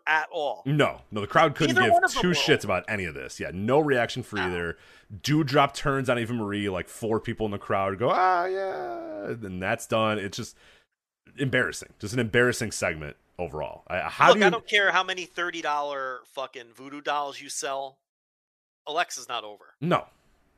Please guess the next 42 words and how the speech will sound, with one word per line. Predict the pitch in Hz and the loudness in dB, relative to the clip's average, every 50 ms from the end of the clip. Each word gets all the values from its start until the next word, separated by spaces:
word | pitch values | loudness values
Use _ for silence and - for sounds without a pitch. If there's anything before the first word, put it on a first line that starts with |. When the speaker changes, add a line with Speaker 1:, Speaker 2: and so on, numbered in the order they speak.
| _ _ - | _ _ -4
Speaker 1:
And, | 160 147 139 135 131 120 - _ _ _ _ _ _ _ _ _ _ _ _ _ _ _ _ _ _ _ _ - | -2 -2 -2 -4 -6 -12 -20 _ _ _ _ _ _ _ _ _ _ _ _ _ _ _ _ _ _ _ _ -6
and, | 165 147 143 139 135 127 127 - _ _ _ _ _ | -4 -2 -2 -4 -6 -10 -18 -20 _ _ _ _ _
you | 165 151 | -8 -6
know, | 147 139 135 - | -6 -6 -6 -8
it's | 143 147 - - | -10 -10 -8 -6
like, | 156 139 135 127 - - _ _ _ _ _ _ _ _ _ _ _ _ _ _ _ _ _ _ _ _ _ _ _ _ _ _ _ _ _ _ - | -4 -4 -6 -6 -10 -16 _ _ _ _ _ _ _ _ _ _ _ _ _ _ _ _ _ _ _ _ _ _ _ _ _ _ _ _ _ _ 0
I | 160 175 | 0 0
don't | 185 175 | 0 0
know | 170 170 | -2 0
how | 160 160 160 | 0 0 0
many | 160 156 156 156 | -2 -4 -6 -8
of | 147 | -10
these | 147 139 - | -12 -10 -4
dolls | - 143 143 147 147 - | -2 -2 -2 -2 -4 -8
they | 147 | -12
sold, | 131 - - 147 143 131 | -12 -10 -8 -8 -8 -10
but | 147 147 | -12 -14
no | 139 | -6
matter | 139 151 147 147 | -4 -2 -2 0
how | 135 160 185 | 0 -2 -2
many | 196 202 185 | -2 -4 -8
they | 160 151 139 | -8 -10 -10
sold, | - - 165 147 131 | -6 -6 -6 -4 -2
how | 135 156 | -4 -4
much | 180 196 - - - | -4 -6 -12 -10 -6
damage | - 135 139 147 147 139 123 | -4 -4 -4 -4 -6 -10 -12
are | 131 | -16
you | 131 127 120 | -18 -16 -12
doing | 135 127 123 123 120 | -10 -10 -10 -8 -6
by | 123 120 | -6 -6
continuing | - - 123 - - 143 143 143 135 131 | -6 -10 -14 -16 -16 -14 -14 -14 -14 -14
to | 131 - | -14 -14
put | - 135 127 | -12 -10 -10
on | 123 123 123 | -8 -10 -10
this | 117 - - | -10 -8 -6
act | 135 131 123 120 - _ - - _ _ _ _ _ _ _ _ _ _ | -6 -6 -6 -8 -12 _ -20 -20 _ _ _ _ _ _ _ _ _ _
on | 131 131 | -12 -10
your | 127 127 - | -10 -10 -10
television | - - 202 190 190 190 160 151 131 135 139 | -8 -4 -2 -2 -2 -2 -4 -8 -12 -10 -10
that | 135 131 | -10 -10
isn't | 139 131 120 127 | -10 -10 -12 -10
over? | 131 147 151 123 113 101 101 - | -10 -10 -10 -10 -12 -14 -16 -18